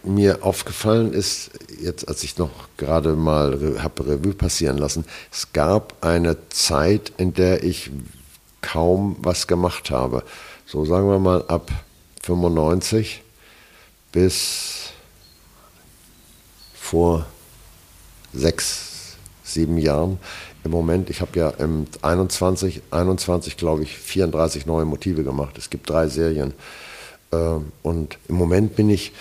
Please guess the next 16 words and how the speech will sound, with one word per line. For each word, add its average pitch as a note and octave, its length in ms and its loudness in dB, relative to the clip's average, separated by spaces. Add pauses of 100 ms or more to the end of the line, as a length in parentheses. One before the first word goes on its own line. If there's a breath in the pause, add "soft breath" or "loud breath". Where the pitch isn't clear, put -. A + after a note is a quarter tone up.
(120)
also F2 140 -2
es - 80 -2
gibt - 180 -2
auch - 180 -6
Wandel, D#2+ 460 0
wenn D2 120 -2
ich C#2+ 100 -6
das - 180 -8
jetzt D2+ 160 -8
alles C#2 220 -4
so E2 140 0
erzählen D#2 400 -2
darf. C#2+ 220 0 (140)
Ja, C#2+ 160 0 (720)
es C#2+ 460 -6
sind, D#2+ 360 -2